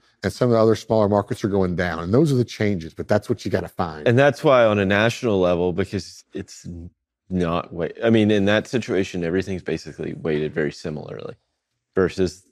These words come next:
Speaker 2: that's where I look at the weighted rejection index, because it will,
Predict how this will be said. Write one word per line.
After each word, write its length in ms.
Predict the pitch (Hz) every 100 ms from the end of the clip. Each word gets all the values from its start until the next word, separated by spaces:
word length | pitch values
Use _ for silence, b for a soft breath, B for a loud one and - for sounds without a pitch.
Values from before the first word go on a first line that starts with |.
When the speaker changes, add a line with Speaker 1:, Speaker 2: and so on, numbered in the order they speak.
| -
Speaker 2:
that's 200 | 127 123
where 140 | 170
I 100 | 160
look 220 | 135 131 117
at 80 |
the 60 | 107
weighted 280 | 107 95 80
rejection 480 | 82 135 151 - 120
index, 340 | 104 101 98
because 600 | - - 208 170 139 135 - b b b
it 180 | 127 117
will, 400 | 123 120 110